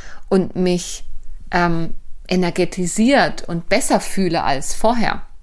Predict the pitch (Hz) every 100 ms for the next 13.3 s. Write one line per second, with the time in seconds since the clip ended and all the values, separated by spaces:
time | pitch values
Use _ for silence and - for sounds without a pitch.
0 | - - - - - - - 175 151 160
1 | - 165 - 170 95 92 - - - -
2 | - - - - 175 175 - 165 175 175
3 | - 180 160 - 185 175 175 202 - -
4 | - - - - - - 170 160 170 160
5 | - - - - 151 151 151 147 156 -
6 | - - - - - - - - - -
7 | 180 170 160 185 185 185 151 143 - -
8 | - - - - - - 185 - 190 175
9 | 175 165 165 160 160 156 165 151 151 -
10 | 165 160 160 160 151 160 151 151 151 151
11 | - - 156 147 151 - 156 - 139 139
12 | - 185 185 185 - 226 233 226 196 196
13 | 254 185